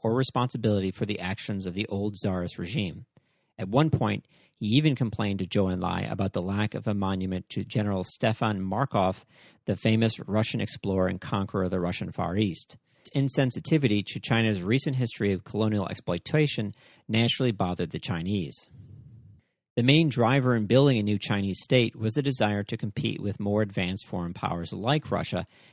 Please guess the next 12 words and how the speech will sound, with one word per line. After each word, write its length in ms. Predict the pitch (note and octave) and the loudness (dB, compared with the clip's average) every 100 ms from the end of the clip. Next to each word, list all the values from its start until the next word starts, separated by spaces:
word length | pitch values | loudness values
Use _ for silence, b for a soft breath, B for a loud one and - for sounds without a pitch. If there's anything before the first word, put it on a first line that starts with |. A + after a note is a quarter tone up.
| b | b
in 100 | - | 2
order 200 | A#2+ C3 C#3 | 6 6 6
to 160 | D3+ | 2
end 180 | A2 G#2 | 0 0
its 120 | G2 - | -2 -2
era 240 | F#2+ F2+ | -2 -2
of 120 | F2+ - | -4 -4
poverty, 520 | D3 C3 D#2+ C#2 - | 0 0 0 -4 -6
backwardness, 560 | - G#2+ - A2 G2+ G2+ | -2 0 0 -2 -2 -4
and 140 | - F#2+ | -6 -4
national 400 | F#2+ F#2 G#2 F#2 | -2 -4 -4 -6
humiliation. 800 | F#2 F2 E2 F2 G#2+ G2+ F2 | -6 -4 -4 0 0 0 -6